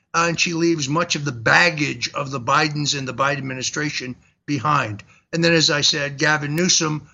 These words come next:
who is unfortunately for him a white guy in today's Democratic Party, uh, will be allowed to purchase the vice presidential nomination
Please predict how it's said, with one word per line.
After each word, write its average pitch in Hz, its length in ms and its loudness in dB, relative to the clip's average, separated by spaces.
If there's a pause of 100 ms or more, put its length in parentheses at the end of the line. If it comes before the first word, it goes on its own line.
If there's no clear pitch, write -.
(140)
who 165 120 2
is 147 80 0
unfortunately 156 560 0
for 139 140 -4
him 139 160 -2
a 131 140 0
white 147 320 2
guy 143 260 2
in 135 120 -6
today's 135 360 -4
Democratic 135 640 -6
Party, 196 360 -2 (380)
uh, 156 80 2
will 156 160 0
be 156 140 4
allowed 151 500 4
to - 80 -4
purchase 160 480 0
the 147 80 -4
vice 143 240 2
presidential 135 640 -4
nomination 135 720 -4